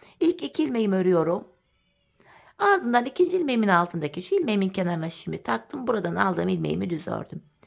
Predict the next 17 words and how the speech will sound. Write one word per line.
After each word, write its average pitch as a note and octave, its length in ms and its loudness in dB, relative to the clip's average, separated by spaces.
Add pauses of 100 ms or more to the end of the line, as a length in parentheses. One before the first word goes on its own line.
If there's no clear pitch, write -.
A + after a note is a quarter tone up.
(420)
Şişimde F3+ 440 -2
kalan F3 340 -2
diğer F3+ 200 2
ilmeklerim F3+ 840 -2
düz. - 180 -6 (800)
İlk D#4+ 180 2
şişimde G#3+ 580 2
sekiz A3+ 340 -2
adet F3+ 440 0
ilmeğim F#3 520 0
oldu. C#3+ 400 -2 (600)
İkinci C#4+ 460 2
şişime F#3 400 -2
geldim. E3 420 -2
İkinci C4+ 340 -2
şişimde - 440 -2
de G3+ 220 0